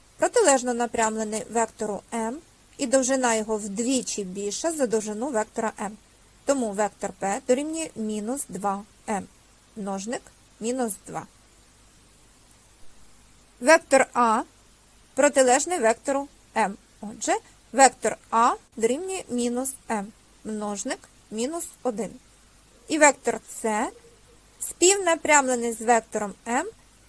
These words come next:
довжина його вдвічі менша за довжину вектора М. Тому вектор С дорівнює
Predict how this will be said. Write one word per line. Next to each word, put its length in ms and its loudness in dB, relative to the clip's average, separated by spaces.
довжина 540 2
його 220 -2
вдвічі 460 0
менша 400 -6
за 140 2
довжину 440 -4
вектора 600 -2
М. 200 -8
Тому 340 -2
вектор 420 4
С 300 -2
дорівнює 400 0